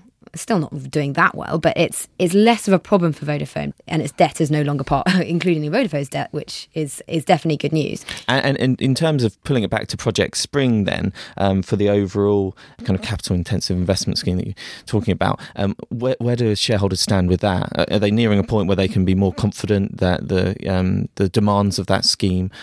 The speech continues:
Speaker 2: are gonna be reined back?
Speaker 1: Well, definitely, because Project Spring's finished. They've stopped that, that investment program came to an end this year. So the underlying spending,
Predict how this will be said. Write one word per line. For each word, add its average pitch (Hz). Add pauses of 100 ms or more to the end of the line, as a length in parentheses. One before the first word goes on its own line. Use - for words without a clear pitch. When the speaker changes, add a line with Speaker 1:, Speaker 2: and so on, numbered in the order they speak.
(120)
Speaker 2:
are 95
gonna 90 (280)
be 98
reined 92
back? - (120)
Speaker 1:
Well, 208
definitely, 196
because 180 (420)
Project 240
Spring's 175
finished. 170
They've 160
stopped -
that, -
that 185
investment 160
program 147
came 160
to 147
an 151
end 147
this 143
year. 147 (360)
So 185
the 180
underlying 185
spending, -